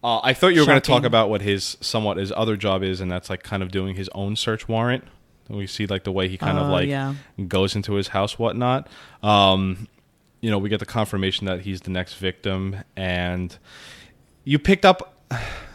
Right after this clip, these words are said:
Speaker 1: don't wanna get too much into it, but that there's a code.
Speaker 2: No.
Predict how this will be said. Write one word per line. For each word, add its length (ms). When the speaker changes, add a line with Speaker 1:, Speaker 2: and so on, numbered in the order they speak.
Speaker 1:
don't 80
wanna 100
get 80
too 100
much 160
into 180
it, 100
but 220
that 120
there's 200
a 60
code. 440
Speaker 2:
No. 280